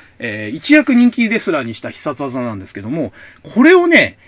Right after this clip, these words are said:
えー、タッグ技として取り入れて、えー、相手の首を挟んでラリアットを打ち合う、ボンバーを打ち合う。このね、やっぱりその絵面の良さと、誰が見てもこれ痛えよな、苦しいよな、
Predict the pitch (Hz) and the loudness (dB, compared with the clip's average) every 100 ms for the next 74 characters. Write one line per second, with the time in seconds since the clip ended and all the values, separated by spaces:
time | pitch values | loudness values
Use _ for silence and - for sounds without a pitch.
0 | _ - 107 98 - 165 185 294 269 262 | _ -14 -12 -10 -6 -4 4 4 6 2
1 | 247 - 233 - 190 214 120 90 107 214 | 0 -2 -4 -2 -2 -2 -4 -6 -8 -10
2 | _ _ 110 107 104 104 101 101 104 104 | _ _ -12 -10 -10 -12 -14 -14 -16 -10
3 | - 262 269 285 269 - 226 233 277 - | 0 2 4 4 4 2 0 2 2 2
4 | 240 269 240 156 123 123 208 262 - 143 | 0 0 0 0 -2 -2 -2 -2 -2 -4
5 | 110 160 123 87 202 247 196 131 104 113 | -2 -2 -2 0 2 4 4 2 0 -6
6 | 165 117 - - - - - 254 311 370 | -2 -2 -2 -14 -20 -20 -8 0 0 2
7 | 330 110 - 151 - 160 147 143 123 123 | 2 2 -4 -10 -2 -2 -2 -4 -4 -8
8 | 123 147 156 233 262 262 220 254 - 156 | -8 -8 -4 0 2 4 4 0 2 0
9 | - 160 107 - - - 240 392 320 208 | 2 -2 -2 -8 -14 -2 2 4 4 2
10 | 175 160 120 - 185 247 151 131 320 330 | 2 -2 -2 -4 0 0 -2 0 4 6
11 | 202 143 135 - 175 208 262 240 147 131 | 6 2 -2 -6 -6 -4 0 2 2 0
12 | 131 120 | -2 -4